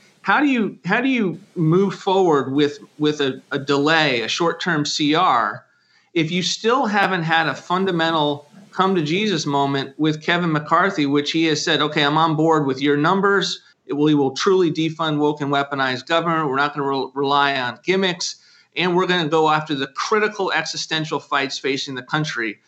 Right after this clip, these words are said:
including the weaponization of the Department of Justice." And that's what is missing from this. And so, yeah, they're gonna kick the can down the road. None of that will have been resolved. They're going to have a messaging fight with the Senate and the White House.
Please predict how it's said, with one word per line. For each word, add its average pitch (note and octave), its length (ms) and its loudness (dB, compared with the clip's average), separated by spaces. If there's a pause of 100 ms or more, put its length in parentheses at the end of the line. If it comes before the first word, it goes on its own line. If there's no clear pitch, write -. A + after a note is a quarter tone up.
(180)
including F3 540 0
the D#3+ 60 2
weaponization C#3+ 720 0
of B2+ 60 -4
the B2 60 -2
Department C#3 480 0
of B2+ 80 -10
Justice." C3+ 640 -4 (680)
And D#3+ 440 -2 (200)
that's E3+ 400 0
what F#3 240 0
is D#3+ 160 0
missing D3+ 520 0
from A#2+ 340 -4
this. - 400 -10 (100)
And D#3 160 0
so, E3+ 280 2
yeah, E3+ 240 2
they're D#3 140 2
gonna G3 200 -2
kick G#3 260 -4
the E3 80 -6
can F3+ 360 -2
down E3+ 260 0
the C#3+ 80 -2
road. G#3+ 460 0 (320)
None G#3 340 2
of F#3+ 80 0
that E3+ 220 0
will D3+ 100 2
have C#3 160 0
been C#3 160 -2
resolved. G3 680 0 (340)
They're D#3+ 140 2
going E3 220 0
to D3 40 0
have D3+ 180 2
a D3 80 2
messaging D#3+ 560 -2
fight D#3+ 300 0
with C3 140 -6
the C3+ 60 -6
Senate F3 360 -2
and C3+ 140 -4
the C3 80 -2
White D#3+ 260 0
House. F3 460 0